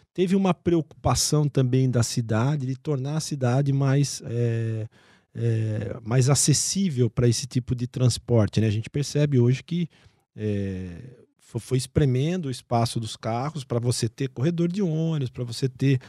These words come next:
é, as, as ciclovias, apesar de muito,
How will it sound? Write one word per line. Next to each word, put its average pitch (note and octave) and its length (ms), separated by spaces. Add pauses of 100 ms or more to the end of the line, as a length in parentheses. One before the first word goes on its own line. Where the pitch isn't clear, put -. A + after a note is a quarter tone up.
(240)
é, A#2+ 280
as, G2+ 280
as G2 320
ciclovias, C#3+ 960
apesar B2+ 380
de B2+ 100
muito, B2+ 500